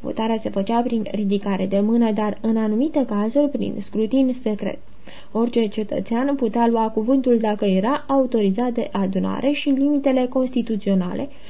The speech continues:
putea face orice propunere. Opinia publică nu admitea ca un cetățean să se dezintereseze de treburile statului. De altminteri, cetățeanul atenian înțelegea că interesele sale individuale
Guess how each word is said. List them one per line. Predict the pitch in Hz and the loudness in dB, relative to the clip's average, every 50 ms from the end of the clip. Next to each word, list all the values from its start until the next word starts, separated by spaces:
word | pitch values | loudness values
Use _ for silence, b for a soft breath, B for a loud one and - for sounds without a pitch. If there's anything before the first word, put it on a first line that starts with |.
| B B B | B B B
putea | 277 294 294 311 320 311 285 - | 2 2 4 4 2 2 2 2
face | 233 247 269 269 269 285 277 277 - | 0 0 0 0 0 -2 -2 0 2
orice | 285 302 311 302 302 - 220 | 4 4 4 2 0 -4 -4
propunere. | - - - - - - - - - - - - - - B B B B B B B B | -4 -4 -4 -6 -4 -2 -4 -4 -4 -6 -10 -10 -12 -12 B B B B B B B B
Opinia | 262 269 277 370 440 427 403 339 262 233 - | 0 0 2 2 2 2 4 2 2 0 2
publică | 226 214 175 180 175 190 196 - 294 320 - - | 0 0 2 2 0 0 0 2 2 0 2 2
nu | 277 294 330 349 | 0 2 2 2
admitea | 320 285 277 220 196 185 190 226 247 254 | 2 0 0 0 0 2 2 2 0 0
ca | 247 214 185 190 | -2 -2 -2 0
un | 190 | 0
cetățean | 190 190 185 185 190 185 190 - 247 262 254 | 0 0 0 0 0 -2 0 0 0 0 0
să | 254 240 240 | 0 -2 0
se | - 233 214 | 2 2 2
dezintereseze | 196 190 214 247 269 269 262 254 233 233 214 202 196 196 190 262 262 262 254 262 247 | 2 4 4 4 4 4 2 2 2 2 2 2 0 0 2 4 2 4 4 2 2
de | 208 226 220 214 | 2 2 0 0
treburile | 214 226 226 208 202 214 208 196 196 202 196 | 0 0 -2 0 0 2 2 2 2 2 2
statului. | 196 - - 254 247 240 - 196 - - - B B B B B B | 0 0 -2 -2 -2 -2 -2 -4 -4 -4 -6 B B B B B B
De | 196 | -4
altminteri, | 175 - - - 220 233 285 294 320 294 262 | -4 -4 -2 -2 0 0 2 2 2 2 0
cetățeanul | 247 - 214 202 - - 190 269 302 330 330 285 254 | 0 -2 -4 -4 -4 -4 -2 -2 0 2 2 2 2
atenian | 233 214 202 214 208 202 202 220 269 320 339 320 | 2 0 0 0 2 2 2 2 2 0 0 0
înțelegea | 294 269 285 254 254 233 202 277 302 311 302 | 0 2 2 2 2 2 2 2 2 2 2
că | 302 | 2
interesele | 277 269 254 233 240 233 233 269 294 294 302 269 254 233 - | 2 2 2 2 2 2 2 0 0 0 0 2 2 0 0
sale | - 262 269 247 202 | 0 0 0 2 0
individuale | 180 190 190 190 190 202 208 214 269 294 302 302 277 208 | 0 0 0 0 2 0 0 2 2 2 4 4 2 0